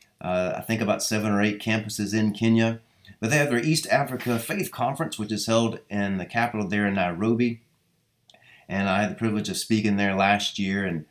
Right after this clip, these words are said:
uh, this year I'll be there, uh, with, uh, Mark Hankins and Philip Slaughter, uh, Tokes. He's the head of Rhema Nigeria. And we're just gonna have a wonderful time. Last year, we had several,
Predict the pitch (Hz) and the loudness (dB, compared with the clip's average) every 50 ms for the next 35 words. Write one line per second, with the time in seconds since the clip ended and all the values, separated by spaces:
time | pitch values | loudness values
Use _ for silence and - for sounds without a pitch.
0 | _ _ _ _ _ _ - - 90 90 120 123 123 127 123 117 107 104 117 120 | _ _ _ _ _ _ -4 -4 -2 0 2 0 2 2 0 0 2 4 4 2
1 | 120 104 113 113 113 113 113 113 113 113 107 76 95 95 95 85 82 87 98 95 | 4 2 2 4 4 4 4 4 2 2 0 -2 -2 -4 -4 -6 -6 -6 -6 -6
2 | 85 90 87 92 104 113 110 101 - 120 117 117 107 117 113 113 110 107 104 95 | -6 -4 -2 0 2 2 2 0 0 0 0 0 2 2 2 2 2 0 -2 -4
3 | 87 - - 107 104 107 - - - 104 104 104 104 104 101 101 101 98 98 - | -8 -4 -4 -4 -4 -4 -6 -6 -2 2 2 4 4 2 0 -2 -4 -4 -6 -12
4 | _ _ _ _ _ _ - 92 92 82 - - - - 123 117 113 107 - - | _ _ _ _ _ _ -6 -4 -4 -4 -4 -6 -2 0 2 2 2 2 0 -4
5 | - 110 107 85 90 87 95 104 95 95 85 87 98 104 101 101 95 92 90 90 | -4 -4 -4 -4 -6 -4 -2 -2 -2 -2 -4 -2 0 0 0 0 0 -2 -4 -4
6 | 78 82 82 80 76 98 107 107 107 107 104 104 104 101 104 _ _ _ _ _ | -4 -6 -6 -6 -4 -2 0 0 0 2 2 0 0 -2 -6 _ _ _ _ _
7 | - - _ _ _ - 98 107 135 156 151 - 131 127 120 107 101 104 113 127 | -20 -20 _ _ _ -4 0 2 2 2 2 2 2 2 2 2 2 2 2 2
8 | 123 117 110 107 101 101 - 110 113 113 113 113 107 104 110 120 123 120 - - | 2 0 -2 -4 -8 -2 0 2 4 4 4 4 4 4 4 4 2 0 -2 -2
9 | 107 107 110 110 110 107 - _ _ _ _ _ _ _ _ - 110 107 98 - | 0 0 0 0 -2 -4 -8 _ _ _ _ _ _ _ _ 0 0 2 2 0
10 | - 113 110 113 110 107 98 - - | 0 0 0 0 0 -2 -2 -4 -8